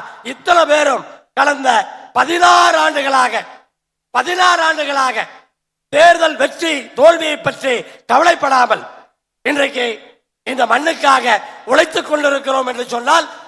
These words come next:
எதற்காக? இந்த சமுதாயத்தின் மேலு கொண்ட பாசத்திற்காக. வேற என்ன இருக்கு சொல்லுங்க? அப்புறம் எங்களை விட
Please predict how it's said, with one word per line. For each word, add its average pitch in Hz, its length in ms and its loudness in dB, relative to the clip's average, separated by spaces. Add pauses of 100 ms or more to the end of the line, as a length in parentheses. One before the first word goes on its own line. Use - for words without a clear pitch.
(140)
எதற்காக? 285 520 -2 (440)
இந்த 240 120 -4 (220)
சமுதாயத்தின் 285 880 0
மேலு 285 260 0 (300)
கொண்ட 302 320 2 (240)
பாசத்திற்காக. 247 720 0 (380)
வேற 285 120 6 (120)
என்ன 359 200 -2
இருக்கு 302 240 -4
சொல்லுங்க? 311 260 2 (2500)
அப்புறம் 311 300 2
எங்களை 381 340 -2
விட 381 100 -4